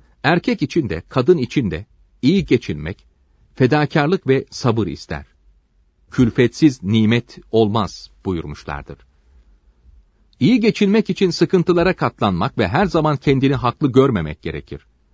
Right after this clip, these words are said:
"Ben haklıyım." demek geçimsizliğe yol açar.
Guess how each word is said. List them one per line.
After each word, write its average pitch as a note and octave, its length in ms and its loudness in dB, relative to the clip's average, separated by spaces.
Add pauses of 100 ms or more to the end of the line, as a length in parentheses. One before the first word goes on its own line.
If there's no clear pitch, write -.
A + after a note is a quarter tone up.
(300)
"Ben G2 120 0
haklıyım." D#3+ 460 0
demek F3 300 0 (200)
geçimsizliğe F#2 760 -2
yol C#2+ 160 -12
açar. D2 340 -10